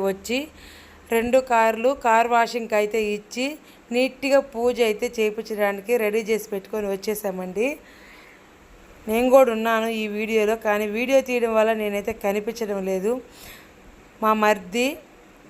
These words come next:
ఈయనేను కనిపించే ఆయన. ఇంకొకటి కొన్నానని చెప్పాను కదా, ఆ కారు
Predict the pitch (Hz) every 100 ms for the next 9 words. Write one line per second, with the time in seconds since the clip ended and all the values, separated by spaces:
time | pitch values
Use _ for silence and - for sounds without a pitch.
0 | - - - - - - - - 233 240
1 | 220 214 294 285 - 220 226 240 240 220
2 | 190 185 208 269 - - - - - -
3 | - - - - - - - - - -
4 | - - - - - - - - - -
5 | - - - - 233 262 285 269 277 285
6 | 320 320 294 269 262 262 254 233 247 254
7 | 233 233 233 240 240 247